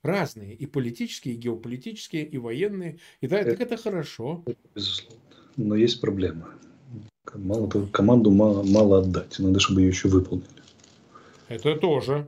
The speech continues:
Speaker 1: это тоже.
Speaker 2: Вот, э, то, что белорусские военные, у меня есть определенные сомнения. Качество, качество исполнения этого команды или даже при исполнении наличия мотивации, я же говорю.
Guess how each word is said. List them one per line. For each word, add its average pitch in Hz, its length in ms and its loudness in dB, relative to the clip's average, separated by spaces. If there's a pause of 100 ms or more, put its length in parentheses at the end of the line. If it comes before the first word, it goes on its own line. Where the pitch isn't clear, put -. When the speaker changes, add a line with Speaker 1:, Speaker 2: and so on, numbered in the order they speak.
Speaker 1:
это 120 220 -4
тоже. 120 420 -6 (140)
Speaker 2:
Вот, 107 200 2
э, 107 340 8
то, 131 120 8
что 135 160 4
белорусские 107 500 4
военные, 98 420 2
у 90 40 2
меня 98 200 2
есть 92 140 0
определенные 92 380 2
сомнения. 87 400 0 (340)
Качество, - 480 0
качество 104 460 4
исполнения 95 460 2
этого 90 200 -2
команды 92 480 -2 (520)
или 98 140 8
даже 95 240 6
при 101 120 2
исполнении 98 480 4
наличия 90 360 2
мотивации, 87 540 -4
я 98 60 -4
же 98 80 -8
говорю. 101 260 -10